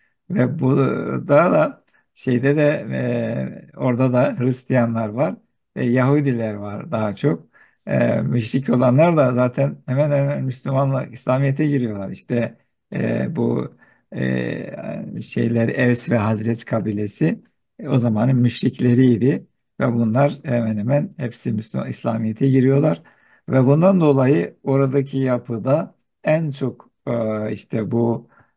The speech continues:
ehli kitaptan oluyor. Çünkü bunlar kendi ko-, konjonktürlerini, yapılarını da kaybetmek istemiyorlar.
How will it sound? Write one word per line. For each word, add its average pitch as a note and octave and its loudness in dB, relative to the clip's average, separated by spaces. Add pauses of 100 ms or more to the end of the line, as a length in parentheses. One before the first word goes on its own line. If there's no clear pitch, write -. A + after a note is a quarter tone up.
(160)
ehli B2 2
kitaptan A#2 -2
oluyor. G#2+ -4
Çünkü A#2 -4
bunlar B2 2 (440)
kendi A#2 2 (360)
ko-, - -2
konjonktürlerini, A#2+ 0
yapılarını A#2 -2
da C3+ 6
kaybetmek A#2 -4
istemiyorlar. B2 0